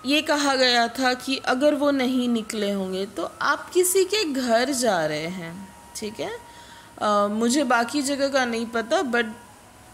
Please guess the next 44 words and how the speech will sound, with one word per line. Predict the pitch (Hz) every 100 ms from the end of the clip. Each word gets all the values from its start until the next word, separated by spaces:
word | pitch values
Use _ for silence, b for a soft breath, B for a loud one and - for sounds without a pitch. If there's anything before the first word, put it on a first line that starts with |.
| - -
जैसे | 220 220 269
अगर | 247 233 247
हम | 240
मुंबई | 233 226 220 233
पुणे | 233 233 226
की | 233 247
बात | 208 202 196 -
करते | 208 202 269
हैं | 427
या | 415 403 403 -
even | 269 269 349
बाकी | 254 214 214 269
जगहों | 254 262 269
पर | 262 254
भी | 247 277
यही | 240 262 277
होता | 269 208 190
है | 190 214 415 - B B B B B B
कि | 285
जब | 262 285
आप | 294 320
किसी | - 302 330
के | 330 339
घर | 269 262 247 302
जा | 302 247 185
रहे | 170 170 185
हो | 214 320 440 B B B -
तो | 302
as | 302 - 254 285
a | 359
basic | 269 285 302 359
etiquette | 302 262 294 285 359
आप | 330 302
उन्हें | 320 311
phone | 330 302 294 320
करके | 320 311 320
inform | 294 262 254 240 240 302
करते | 285 202 - 180
हो, | 180 151 160 - - - 247
which | 269 269
is | 381 320
a | 370
kind | 359 277 254 294 294
of | 320